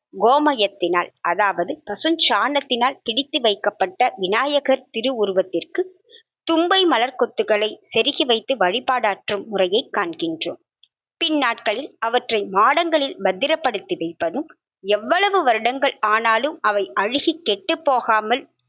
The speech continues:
இருப்பதும் இங்கே சிந்திக்கத்தக்க விஷயங்கள். தும்பையின் நுண்ணுயிர் எதிர்ப்பு திறனுக்கு மிகச்சிறந்த உதாரணம் இது.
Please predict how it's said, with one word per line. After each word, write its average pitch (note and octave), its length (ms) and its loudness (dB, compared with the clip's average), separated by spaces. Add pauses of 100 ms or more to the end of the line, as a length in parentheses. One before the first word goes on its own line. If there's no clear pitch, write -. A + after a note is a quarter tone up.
(140)
இருப்பதும் A3+ 640 -2
இங்கே F#3 380 -2
சிந்திக்கத்தக்க C4+ 840 -2
விஷயங்கள். E3+ 640 -4 (520)
தும்பையின் E4 540 2
நுண்ணுயிர் D4+ 540 0
எதிர்ப்பு C4+ 400 0
திறனுக்கு G3 680 -2
மிகச்சிறந்த A#3+ 760 0
உதாரணம் G3+ 640 -2
இது. F#3 300 -12